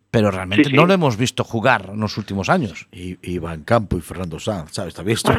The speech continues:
Speaker 2: hubo,
Speaker 3: porque
Speaker 2: hubo un partido que jugó, no sé si fue en Champions esta temporada pasada.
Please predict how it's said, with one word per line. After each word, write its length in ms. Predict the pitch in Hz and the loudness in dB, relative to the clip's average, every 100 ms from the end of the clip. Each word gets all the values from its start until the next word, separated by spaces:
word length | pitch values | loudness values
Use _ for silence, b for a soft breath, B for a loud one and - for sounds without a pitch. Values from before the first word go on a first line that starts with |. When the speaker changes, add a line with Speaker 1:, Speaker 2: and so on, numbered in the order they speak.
| - | 4
Speaker 2:
hubo, 240 | 220 214 | 6 4
Speaker 3:
porque 880 | 220 214 233 - - - - 208 - - - | 4 0 0 -2 -4 -2 0 0 0 -6 4
Speaker 2:
hubo 200 | 196 233 | 6 6
un 120 | 233 | 4
partido 520 | 196 147 170 208 165 | 0 0 0 0 -2
que 100 | 151 | -4
jugó, 680 | - 135 139 160 170 165 147 - | -2 2 4 4 2 2 0 -2
no 100 | 139 | -2
sé 80 | - | 2
si 100 | 196 | 0
fue 200 | - 143 | 4 2
en 80 | 113 | 2
Champions 640 | 135 151 143 127 120 120 | 0 2 0 0 0 -2
esta 140 | - | 0
temporada 400 | 139 131 131 127 | 2 4 4 4
pasada. 460 | 123 - 120 147 | -2 0 0 0